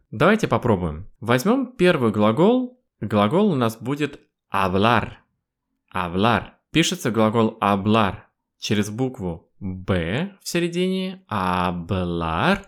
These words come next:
но в испанском мире чаще всего глагол hablar произносится как бы через букву мягкую, что-то среднее между «б» и «в».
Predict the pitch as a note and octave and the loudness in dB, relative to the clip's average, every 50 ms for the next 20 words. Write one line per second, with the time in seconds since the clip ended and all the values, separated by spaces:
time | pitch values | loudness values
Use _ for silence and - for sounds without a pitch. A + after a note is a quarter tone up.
0 | _ - A2 A2 A#2 C3+ C3 A#2 G2 E2+ F2 - _ _ - - F#2 F#2 G#2+ G#2 | _ -2 0 2 4 4 4 4 2 0 -4 -10 _ _ -12 -12 -6 -4 -4 -2
1 | - - C3+ C#3+ C#3+ - - - C#3+ D3 E3+ G#3 G#3 E3+ - - C3+ C3+ C3+ - | 0 0 0 -2 -2 -4 -6 -6 -4 0 0 0 0 -2 -2 -4 -6 -6 -6 -8
2 | A2+ G#2+ - - A2+ B2 C3 B2 G#2+ A2 G2+ F#2+ G2 A2 A#2 A2+ G#2 - F#2 F#2 | -10 -10 -6 -4 -2 0 0 0 0 0 -2 -2 0 0 0 0 0 0 -2 -4
3 | F#2 E2+ F2+ A2+ D#3+ - - A2+ - - _ _ _ _ - G#2+ G2+ F#2+ F#2+ A2 | -2 -2 0 2 2 2 0 -2 -8 -16 _ _ _ _ -4 -4 -2 -2 -2 -2
4 | C3 D#3+ D#3+ - - A2 F2+ - A#2 B2 C3 - G#2+ G2+ G2+ - - F2+ F2 F#2+ | -4 -4 -6 -6 -8 -10 -6 -4 -4 -4 -4 -4 -6 -6 -6 -6 -8 -8 -8 -8
5 | F2 F2 G2 G#2+ G#2+ - - G2 F#2+ F#2+ F#2+ F#2 F#2 F2+ F2+ F2+ - - - - | -8 -6 -4 -4 -4 -6 -6 -4 -2 -2 0 0 0 -2 -2 -4 -8 -12 -12 -8
6 | G#2+ F#2+ F#2 G2 G2 G2 - - - F#2+ F2 E2 - - A2+ G#2+ G#2+ - - A2 | -6 -4 -2 -2 -2 -4 -6 -10 -8 -8 -8 -6 -4 -2 -2 -2 -2 -2 -2 -4
7 | A2 G#2+ G2+ F#2 F#2+ F#2 F#2 F#2 - F2 E2+ F2 G2+ G#2 A2+ C3 E3 - _ _ | -4 -2 -2 -2 -2 -2 -4 -6 -6 -8 -6 -4 -2 -2 -2 -2 -4 -10 _ _
8 | - G2 F2+ F2 F2+ F2 D#2+ D#2 | -10 -8 -8 -6 -4 -6 -6 -6